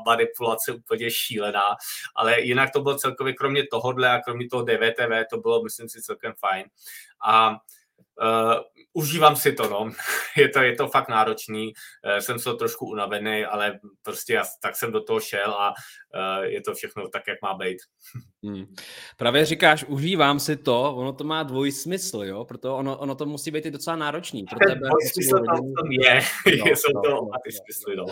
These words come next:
Speaker 1: no. <laughs>
Speaker 2: To si právě říkám, jako běžný člověk si asi nedokáže moc představit, jaký to je kandidovat na takovou významnou pozici, jako je prezident nebo prezidentka.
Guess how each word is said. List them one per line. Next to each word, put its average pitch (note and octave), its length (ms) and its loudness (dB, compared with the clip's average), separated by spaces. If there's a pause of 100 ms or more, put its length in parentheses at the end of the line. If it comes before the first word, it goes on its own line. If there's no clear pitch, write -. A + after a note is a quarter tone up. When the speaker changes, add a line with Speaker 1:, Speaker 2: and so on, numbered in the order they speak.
(160)
Speaker 1:
no. D3 60 2
<laughs> B2 220 -8
Speaker 2:
To A#2 80 -2
si D3 120 2 (140)
právě C3+ 280 10
říkám, A2 380 6
jako G#2+ 200 2
běžný C#3 300 4
člověk F3 480 0
si D#3 320 0
asi - 140 -2
nedokáže D3+ 440 4
moc C3+ 160 -2
představit, C3 500 -2
jaký B2+ 200 -2
to C#3 120 2
je B2+ 120 8
kandidovat B2 640 2
na A#2+ 360 0
takovou C3+ 720 -2
významnou A#2+ 520 0
pozici, A2+ 400 -4
jako A#2 200 -2
je B2+ 60 2
prezident A#2 540 -2
nebo C3+ 140 -2
prezidentka. F#2+ 680 -2